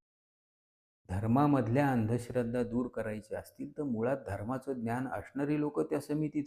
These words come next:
हवी. धर्माला मानणारा एकही नाही. जे स्वतः नास्तिक आहे, जे धर्मच मानत नाहीत, ते धर्मातल्या अंधश्रद्धा दूर करायच्या समितीवर. हे, हे असं म्हणजे हे ना, हे समितीवर जाऊन भत्ते खा,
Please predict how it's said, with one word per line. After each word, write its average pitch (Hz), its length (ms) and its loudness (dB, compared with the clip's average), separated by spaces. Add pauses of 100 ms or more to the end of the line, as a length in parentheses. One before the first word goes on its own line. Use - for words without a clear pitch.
हवी. 135 280 -2 (840)
धर्माला 123 460 4
मानणारा 143 440 2
एकही 165 380 4
नाही. 151 220 0 (800)
जे 143 140 8
स्वतः 143 360 2
नास्तिक 147 520 4
आहे, 117 200 8
जे 123 180 4
धर्मच 135 460 4
मानत 165 340 4
नाहीत, 131 280 2 (460)
ते 165 80 6
धर्मातल्या 151 540 8
अंधश्रद्धा 143 540 4
दूर 143 200 2
करायच्या 135 440 2
समितीवर. 123 520 -2 (1080)
हे, 185 160 4 (260)
हे - 160 0
असं 147 440 2
म्हणजे 170 400 6
हे 160 40 6
ना, 165 120 4
हे 165 160 4
समितीवर 156 520 4
जाऊन 151 240 6
भत्ते 135 360 0
खा, 123 460 0